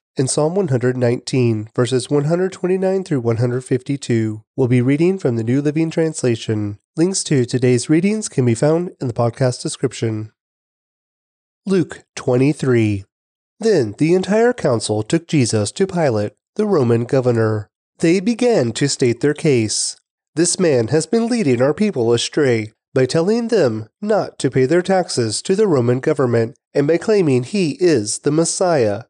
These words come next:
a king." So Pilate asked him,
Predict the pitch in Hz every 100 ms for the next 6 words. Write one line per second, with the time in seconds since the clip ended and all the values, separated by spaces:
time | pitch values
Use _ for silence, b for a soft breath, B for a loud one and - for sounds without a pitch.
0 | - 175 175 214 196 131 110 104 _ _
1 | - - 190 - 226 131 117 - 151 143
2 | - 123 107 107 107